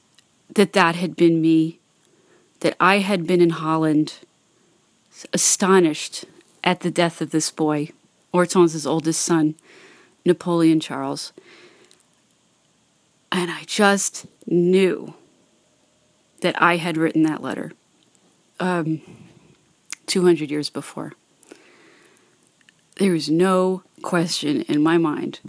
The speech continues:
about whether I had been the mother of this boy.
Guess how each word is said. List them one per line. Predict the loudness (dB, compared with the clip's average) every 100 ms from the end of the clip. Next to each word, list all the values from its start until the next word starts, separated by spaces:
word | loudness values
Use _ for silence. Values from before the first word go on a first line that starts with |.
| -20 _ -10
about | -2 -2 0
whether | -2 0 -2 -4
I | -2 -2
had | 0 -2
been | 0 0 0 -2 -10 _ _ -6
the | 0
mother | 2 2 -2
of | -4
this | -6 -8
boy. | -6 -8 -8